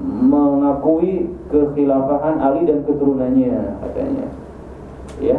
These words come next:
kemudian dia sholat, zakat, puasa, haji juga ada, ya, oleh awil wilayah. Kemudian, eh, ditanya mana yang lebih penting dari hal demikian itu, yang, yang lima itu,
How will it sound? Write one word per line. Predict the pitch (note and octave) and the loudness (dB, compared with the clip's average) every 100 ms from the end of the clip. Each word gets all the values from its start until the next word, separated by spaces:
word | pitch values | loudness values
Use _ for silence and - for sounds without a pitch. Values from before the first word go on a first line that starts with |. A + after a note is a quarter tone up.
| - - | -2 -6
kemudian | A#2 C3 C3 | 0 2 4
dia | C3 | 2
sholat, | B2+ B2+ C#3 C3 - - B2 | 2 0 2 0 -2 -6 -4
zakat, | A#2+ A#2+ C#3 C3 B2+ | -2 0 0 0 -2
puasa, | A2+ A#2 C3+ C3+ C3 C3 - - - - - | -2 0 0 0 0 -6 -10 -12 -12 -12 -2
haji | C3 C3 D#3+ | -2 0 -4
juga | F3+ - D#3+ | 0 2 2
ada, | E3+ C#3+ - | 0 0 -2
ya, | - - - - | -6 -10 -12 -6
oleh | - | -2
awil | - B2 - A#2+ | 0 0 0 0
wilayah. | B2 C3+ C3 - - - - - - | 2 2 0 -2 -10 -16 -18 -18 -10
Kemudian, | C#3 C3 D3 F#3+ G3 - A#2+ B2+ | 0 2 4 2 -2 -8 -6 -2
eh, | C3+ C#3+ C#3 | 0 2 2
ditanya | C#3+ F#3+ G#3 F3 E3 | 0 0 0 0 0
mana | D#3+ E3+ | 0 0
yang | G3 F3+ | 0 2
lebih | F3 E3 E3 | 0 0 -2
penting | F3+ G3 G3 F3 | -4 -4 0 2
dari | D#3 D3+ D#3 | 2 2 0
hal | D#3 D#3 | 0 0
demikian | D#3+ D#3 D#3+ F#3+ F#3+ F3+ E3+ | -2 -2 -4 0 0 2 0
itu, | E3+ | 2
yang, | E3 D#3 | 0 0
yang | D3+ D3 | -4 -4
lima | D3 D#3+ D#3+ E3 | 0 0 2 0
itu, | G3+ D#3+ D#3 C4 - | 0 2 2 2 -2